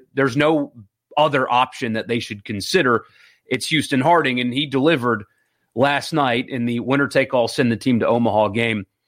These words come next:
That's all you needed out of him. You didn't need him to go seven or eight innings. You didn't need him to throw a hundred and twenty pitches. He got, or he gave you exactly what you needed from him last night, and you set up to, uh, ha-, uh,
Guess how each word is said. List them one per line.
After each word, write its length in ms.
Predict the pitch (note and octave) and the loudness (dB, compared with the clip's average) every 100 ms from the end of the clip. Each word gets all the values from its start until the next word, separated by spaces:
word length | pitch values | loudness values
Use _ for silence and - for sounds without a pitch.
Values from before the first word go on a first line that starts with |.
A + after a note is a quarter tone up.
| _ | _
That's 180 | F#3+ G#3 | 0 4
all 160 | A3+ A3 | 4 4
you 160 | F#3 | 2
needed 380 | F3 F#3+ D3+ F#2 | 0 0 0 0
out 180 | G2+ G2 | -2 -4
of 120 | F#2 | -6
him. 220 | F#2+ E2+ F#2 | -8 -6 -2
You 120 | D#3+ | 2
didn't 220 | A3+ F#3 | 2 4
need 180 | G3 G3 | 4 4
him 120 | F#3+ | 2
to 80 | F3 | 2
go 180 | F3 E3 | 2 2
seven 460 | - D3+ D3 E3+ | 0 2 2 2
or 160 | D#3+ D3 | 4 6
eight 180 | D#3+ C#3+ | 6 4
innings. 400 | D3 D3+ D#3 C3 | 4 2 0 0
You 80 | |
didn't 200 | D3+ F3+ D#3 | 0 0 2
need 140 | D#3+ | 2
him 160 | E3+ C#3+ | 2 0
to 60 | |
throw 200 | D#3 D#3 | 4 4
a 60 | C3 | 4
hundred 260 | C#3+ D#3 | 2 2
and 80 | D3+ | 0
twenty 300 | - D3+ D3 | 2 2 2
pitches. 560 | - C3+ - C3+ A2+ - _ _ _ _ _ | 2 0 2 0 0 -8 _ _ _ _ _
He 160 | E3+ | 0
got, 420 | F3 D#3+ D3+ D3 - _ _ _ _ | 2 2 4 2 -2 _ _ _ _
or 100 | C3 | -4
he 140 | B2+ G3 | -2 0
gave 360 | D#3+ D#3+ C#3 | 2 0 0
you 260 | A2+ A#2 A2 | -4 -4 -4
exactly 560 | A2 G2+ B2 C#3 C#3 | -4 -2 -2 -2 -6
what 220 | A#2 A#2+ G#2+ | -4 -6 -6
you 100 | G#2+ | -2
needed 420 | A2+ D3 B2 F#2+ | 0 2 0 -2
from 220 | A2 G2+ | -4 -4
him 280 | G2+ F#2+ G2 | -4 -4 0
last 400 | G2 G2 - - | 0 0 -4 -2
night, 360 | G#2+ C3 C#3+ _ _ - _ | 0 0 -2 _ _ -20 _
and 320 | B2 A#2+ A#2 B2 | 0 2 4 4
you 80 | |
set 260 | B2 - B2+ | 2 2 4
up 220 | C3+ - | 2 0
to, 260 | C#3+ C3 - _ | -2 -2 -8 _
uh, 160 | A#2+ A#2 | -2 0
ha-, 240 | C3+ A2 - _ | 0 -2 -6 _
uh, 140 | B2 | -4